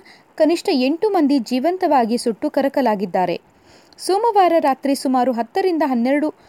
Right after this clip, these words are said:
ಮನೆಗಳು ಬೆಂಕಿಯಲ್ಲಿ ಹೊತ್ತು ಉರಿದಿರುವುದಾಗಿ ಅಗ್ನಿಶಾಮಕ ದಳದ ಅಧಿಕಾರಿಗಳು ತಿಳಿಸಿದ್ದಾರೆ. ಸುಟ್ಟು ಕರಕಲಾಗಿರುವ ಕನಿಷ್ಠ ಹತ್ತು ದೇಹಗಳು ಪತ್ತೆಯಾಗಿವೆ. ದೇಹಗಳು ಸಂಪೂರ್ಣ ಸುಟ್ಟಿರುವುದರಿಂದ ವ್ಯಕ್ತಿಗಳ ಗುರುತು ಪತ್ತೆ ಮಾಡುವುದು ಸಾಧ್ಯವಾಗಿಲ್ಲ.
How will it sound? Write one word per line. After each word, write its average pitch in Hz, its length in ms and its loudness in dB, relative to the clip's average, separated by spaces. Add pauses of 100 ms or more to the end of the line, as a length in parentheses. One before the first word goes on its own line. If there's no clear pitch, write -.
(240)
ಮನೆಗಳು 262 540 0
ಬೆಂಕಿಯಲ್ಲಿ 262 540 0
ಹೊತ್ತು - 580 -6 (160)
ಉರಿದಿರುವುದಾಗಿ 220 840 -2 (300)
ಅಗ್ನಿಶಾಮಕ 320 800 0
ದಳದ 240 260 -2
ಅಧಿಕಾರಿಗಳು 240 640 -2
ತಿಳಿಸಿದ್ದಾರೆ. 208 720 -2 (460)
ಸುಟ್ಟು 392 320 -2
ಕರಕಲಾಗಿರುವ 311 720 0
ಕನಿಷ್ಠ 269 440 -4
ಹತ್ತು 262 340 -2
ದೇಹಗಳು 233 420 0
ಪತ್ತೆಯಾಗಿವೆ. 208 680 -2 (440)
ದೇಹಗಳು 359 420 2
ಸಂಪೂರ್ಣ 311 500 -2
ಸುಟ್ಟಿರುವುದರಿಂದ 240 840 -2 (460)
ವ್ಯಕ್ತಿಗಳ 349 480 2
ಗುರುತು 277 360 -2
ಪತ್ತೆ 233 340 -2
ಮಾಡುವುದು 262 460 0
ಸಾಧ್ಯವಾಗಿಲ್ಲ. 196 720 -2